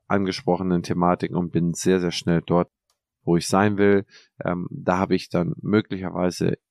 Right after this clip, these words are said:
eher ein Thema mit, äh, Zuzahlungsvereinbarungen, dass ich da, äh, erstmal gerade im ländlichen Bereich sehr viel Aufklärung vornehmen muss,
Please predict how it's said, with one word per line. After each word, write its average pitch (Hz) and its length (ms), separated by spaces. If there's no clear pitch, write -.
eher 104 500
ein 92 320
Thema 95 460
mit, 85 400
äh, 85 280
Zuzahlungsvereinbarungen, 90 2250
dass - 220
ich - 80
da, 85 300
äh, 90 320
erstmal 85 380
gerade 85 240
im 82 60
ländlichen 90 420
Bereich 87 260
sehr - 100
viel - 160
Aufklärung 95 640
vornehmen 95 580
muss, 101 500